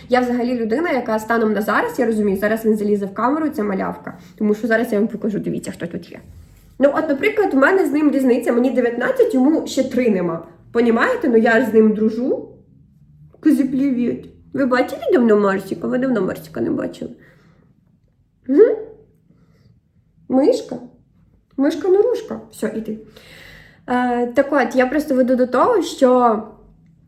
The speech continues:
якщо вам комфортно і ви собі класно почуваєте, то для чого взагалі думати, яка у вас різниця і що має бути?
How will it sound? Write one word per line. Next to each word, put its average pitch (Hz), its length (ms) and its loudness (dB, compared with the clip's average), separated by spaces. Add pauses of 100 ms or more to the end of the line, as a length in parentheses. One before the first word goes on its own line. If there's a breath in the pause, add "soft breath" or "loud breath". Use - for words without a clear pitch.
(160)
якщо 269 640 2
вам 247 460 0
комфортно 254 800 0
і 240 100 0
ви 240 120 0
собі 247 240 -6
класно 262 400 0
почуваєте, 285 600 -2
то 254 100 -2
для 254 140 -2
чого 302 360 0
взагалі 254 380 -2
думати, 262 420 -2
яка 233 400 -2
у 247 80 2
вас 220 240 -4
різниця 220 480 -4
і - 60 -8
що 233 220 -4
має 220 200 0
бути? 202 260 -2